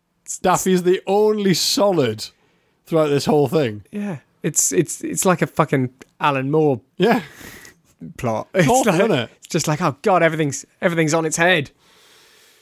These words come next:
Speaker 2: Ah, well, I think that's a good
Speaker 1: <laughs>
Speaker 2: downer to leave it on. In case you weren't, in case you weren't all miserable enough.
Speaker 1: Happy New Year.
Speaker 2: Happy fucking New Year,
Speaker 1: <laughs>
Speaker 2: nineteen fifty-four.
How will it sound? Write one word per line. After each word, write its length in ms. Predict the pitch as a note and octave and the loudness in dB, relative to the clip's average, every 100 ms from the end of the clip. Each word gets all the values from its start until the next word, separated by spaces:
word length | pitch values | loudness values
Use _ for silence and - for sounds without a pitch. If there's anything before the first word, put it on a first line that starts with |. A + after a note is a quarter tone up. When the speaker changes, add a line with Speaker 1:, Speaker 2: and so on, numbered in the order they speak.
| _ _ _ _ _ B3 | _ _ _ _ _ 0
Speaker 2:
Ah, 420 | B3 A3+ F3 - | 2 2 0 0
well, 120 | A3 A3 | 0 0
I 60 | |
think 200 | G#3 C4+ | 2 2
that's 220 | A3 E3+ | 2 2
a 120 | D#3+ D#3 | 2 2
good 180 | - F3+ | 2 0
Speaker 1:
<laughs> 20 | |
Speaker 2:
downer 360 | E3+ F#3+ F#3 F#3+ | 2 2 4 2
to 100 | G3+ | 2
leave 260 | G#3 A3 A#3 | 2 2 2
it 80 | C4 | 2
on. 320 | C#4 D#4+ F4 - - | 2 0 -2 -8 -12
In 200 | - G#3+ | -10 -2
case 300 | B3 A#3 - | 0 2 2
you 100 | A3+ | 2
weren't, 340 | A3+ A3+ G3 | 4 2 0
in 360 | - A#3 A3 G3+ | -8 -6 -6 -6
case 360 | - C4 A3 | 0 0 0
you 80 | G#3+ | -2
weren't 240 | G3 F#3+ F#3 | 2 2 2
all 140 | E3+ | 0
miserable 500 | E3+ F3 E3 E3 F3 | 0 0 0 -2 -2
enough. 140 | F3 G3 | -2 0
Speaker 1:
Happy 480 | G#3 G3 G#3 A3+ | 0 2 2 2
New 320 | G#3 G3 D#3+ C#3 | 0 2 2 2
Year. 260 | B2 A#2+ | 2 0
Speaker 2:
Happy 420 | A2 G#3 G2+ - A#3+ | 0 0 0 -2 -2
fucking 460 | F3 A3 D#3+ A3 | 0 -2 0 0
New 200 | G#3 G3 | 2 2
Year, 220 | E3 D3 D3 | 2 2 2
Speaker 1:
<laughs> 0 | |
Speaker 2:
nineteen 300 | D3+ D#3 C#3 | 2 0 -2
fifty-four. 760 | D#3 C#3 D#3 - D#3 E3+ G3 | -4 -4 -6 -4 0 0 0